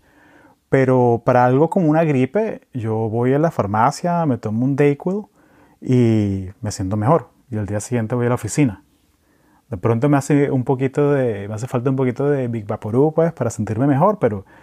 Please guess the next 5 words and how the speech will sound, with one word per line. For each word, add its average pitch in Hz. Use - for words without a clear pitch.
me 135
siento 131
mejor 147
eventualmente. 120
Entonces, 156